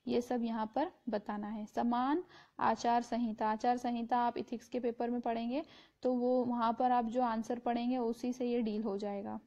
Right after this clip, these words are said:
मीडिया और हिंदी का प्रसार, अगर आप देखें तो हिंदी वाला जो, अ, इसके पहले जो मैंने आपको पेपर बताया उसमें भी हिंदी का पूछा है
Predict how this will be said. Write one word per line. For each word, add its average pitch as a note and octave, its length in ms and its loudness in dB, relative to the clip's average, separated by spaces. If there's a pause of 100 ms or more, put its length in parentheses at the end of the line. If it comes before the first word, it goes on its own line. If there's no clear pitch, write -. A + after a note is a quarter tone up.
(120)
मीडिया B3 360 2
और C4+ 60 4
हिंदी A3+ 240 2
का A#3 100 -2
प्रसार, G#3+ 420 -6 (360)
अगर B3 240 2
आप B3+ 120 6
देखें A#3+ 420 -2
तो C#4 80 0
हिंदी A#3 380 0
वाला B3+ 280 4
जो, B3+ 300 0 (520)
अ, A3 280 -2 (160)
इसके B3 260 -4
पहले A#3+ 380 0
जो C4 120 0
मैंने B3 200 2
आपको A#3+ 260 -2
पेपर A#3 340 -2
बताया A#3+ 360 0
उसमें A#3 320 -2
भी B3+ 100 -2
हिंदी A#3 280 0
का B3+ 120 0
पूछा B3+ 320 -4
है C#4 180 -2